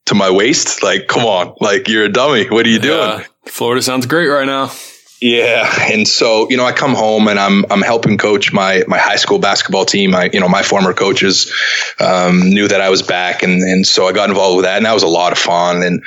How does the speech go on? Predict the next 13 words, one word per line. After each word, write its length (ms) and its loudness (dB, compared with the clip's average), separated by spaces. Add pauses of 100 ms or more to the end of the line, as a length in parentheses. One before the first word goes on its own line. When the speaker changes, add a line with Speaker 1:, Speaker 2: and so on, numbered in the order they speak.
(540)
Speaker 1:
and 160 2
then 800 2
sort 240 0
of 60 2
that 180 0
first 260 0
phone 260 0
call 640 0
comes 300 0
along, 520 0 (800)
uh, 180 0
job 300 0
wise, 400 0